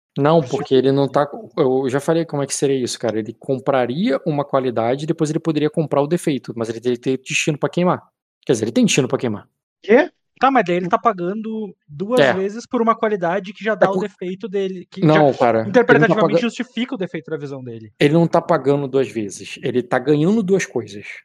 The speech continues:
Speaker 1: Ele tá gu-, ganhando um defeito removido e tá ganhando uma qualidade. Um é com destino ganho.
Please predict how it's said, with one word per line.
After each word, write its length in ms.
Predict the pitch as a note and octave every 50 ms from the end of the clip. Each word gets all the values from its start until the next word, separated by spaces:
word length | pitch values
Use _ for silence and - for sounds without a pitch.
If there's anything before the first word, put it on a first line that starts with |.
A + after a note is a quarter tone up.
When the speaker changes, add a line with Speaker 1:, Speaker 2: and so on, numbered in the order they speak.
| _ _ _ _ _ _ _
Speaker 1:
Ele 140 | - C#3+ - -
tá 120 | - C3
gu-, 300 | A#2+ C3 C#3+ E3 E3+ F3
ganhando 400 | C#3 D3+ D3 D3 D3 D#3+ E3+ F3 F3+ -
um 140 | - D#3+ D3+
defeito 1120 | D3 D#3 D3+ - - - - D3 D#3 E3 D#3+ _ - D3+ C#3 C3+ C3 B2+ B2+ B2 A#2+ A#2 A#2+ - _ _ _ - -
removido 720 | - B2+ C#3+ C#3 C3+ C3 A2+ G#2+ A2 A#2 A#2+ C3 D#3+ - E4
e 80 | G3
tá 140 | - - E3
ganhando 240 | D#3+ E3+ E3+ E3 D#3+
uma 100 | E3 D#3+
qualidade. 540 | D#3+ - D#3+ D#3+ E3 D#3 B2+ A2 G2+ - - - _ - - _ _ _ _ _ _ _ _ - - - - _ _ _ -
Um 320 | D#3 E3+ G#3 A#3 B3+ C#4+ - - _ - F3+
é 140 | E3 D3+
com 160 | - - F3 F3
destino 340 | E3 D#3+ - - F3 F3+
ganho. 400 | F#3+ G3+ F#3 D3+ B2 A2+ A2 G#2+